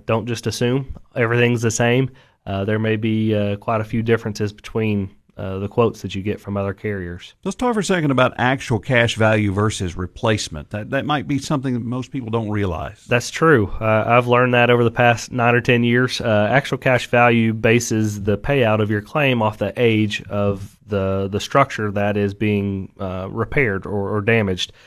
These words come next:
Speaker 1: where replacement cost coverage is just gonna be, this is how much it's going to cost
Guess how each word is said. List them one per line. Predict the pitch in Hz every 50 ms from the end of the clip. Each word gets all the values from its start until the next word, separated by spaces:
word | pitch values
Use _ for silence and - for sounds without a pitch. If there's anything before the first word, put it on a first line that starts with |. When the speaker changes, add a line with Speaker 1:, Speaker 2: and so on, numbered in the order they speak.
| - _ _ _ _ _ _
Speaker 1:
where | - 110 110
replacement | 107 110 110 110 - 190 208 202 - 113 -
cost | - 120 110 107 -
coverage | - 120 113 113 117 117 110
is | 110 107
just | 104 113 107 - -
gonna | 113 104
be, | 101 104 101
this | 98 104 110 117 -
is | 131 110 110
how | 117 113
much | 113 113 110 110
it's | 120 113 107 -
going | - - 107 107 107 101
to | 101 104
cost | - - 117 107 101 101 98 - - - - -